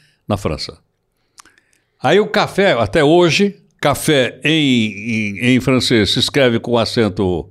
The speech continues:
grave. Café, só eles pronunciam fechado, né? Café em, em, em, em francês. Mas aonde é que os intelectuais se reuniam? Nos cafés. E por que o café?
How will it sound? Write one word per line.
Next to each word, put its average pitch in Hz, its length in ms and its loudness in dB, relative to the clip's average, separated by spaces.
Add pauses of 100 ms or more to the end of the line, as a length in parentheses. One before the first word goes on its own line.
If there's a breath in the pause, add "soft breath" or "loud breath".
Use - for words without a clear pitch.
(100)
grave. 135 440 0 (920)
Café, 143 460 0
só 127 200 0
eles 107 160 2
pronunciam 107 400 0
fechado, 87 440 0
né? 95 80 -8
Café 95 340 -2
em, 95 380 -4
em, 87 380 -10
em, 82 580 -12 (300)
em 76 40 -12
francês. 160 500 -2 (640 soft breath)
Mas 190 200 2
aonde 240 360 4
é 240 40 0
que 220 100 0
os 190 120 2
intelectuais 214 580 0
se 208 80 0
reuniam? 170 540 2 (600)
Nos 98 120 -12
cafés. 165 540 -2 (760)
E 175 60 2
por 190 160 0
que 233 80 0
o 240 80 2
café? 170 500 0